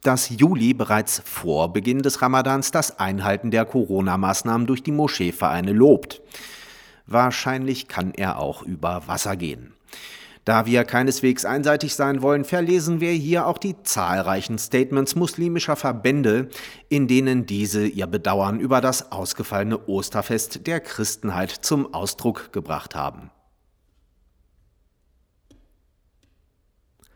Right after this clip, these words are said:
Danke für Ihre Aufmerksamkeit.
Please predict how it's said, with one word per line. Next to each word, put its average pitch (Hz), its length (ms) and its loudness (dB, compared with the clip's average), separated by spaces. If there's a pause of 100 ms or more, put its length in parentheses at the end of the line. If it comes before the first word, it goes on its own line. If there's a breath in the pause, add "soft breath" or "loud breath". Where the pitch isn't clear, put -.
(480 soft breath)
Danke 107 540 2
für 143 540 -6
Ihre 92 480 -8
Aufmerksamkeit. 85 1000 -8